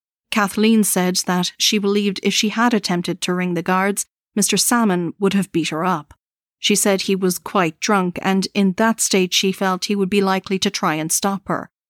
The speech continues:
Quote, "If I had went on the phone to the Gardaí, he'd kick the hell out of me." Mister Daly also asked Kathleen why it was that earlier in the week Patrick Salmon had come to the house and had left when asked to do so by her. The defendant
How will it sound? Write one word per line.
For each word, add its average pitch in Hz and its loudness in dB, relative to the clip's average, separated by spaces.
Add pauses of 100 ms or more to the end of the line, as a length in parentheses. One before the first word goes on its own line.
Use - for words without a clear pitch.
(140)
Quote, 208 2 (200)
"If 202 0
I 208 2
had 208 2
went 240 2
on 226 4
the 202 2
phone 196 -2
to 185 -4
the 180 -2
Gardaí, 175 -2
he'd - -4
kick 214 -2
the 196 -6
hell 240 -2
out 175 -2
of 175 -14
me." 147 -10 (680)
Mister 233 4
Daly 214 2
also 233 2
asked 190 0
Kathleen 202 0
why 220 2
it 220 -2
was 202 0
that - -2
earlier 247 4
in 226 4
the 196 2
week 202 -4
Patrick - -4
Salmon 208 0
had 208 -4
come 233 2
to 220 -2
the 202 0
house 180 -4 (260)
and 240 2
had 240 2
left 208 0
when 190 0
asked 196 -2
to 196 0
do 214 2
so 165 -2
by 143 -2
her. - -10 (500)
The 202 2
defendant 202 2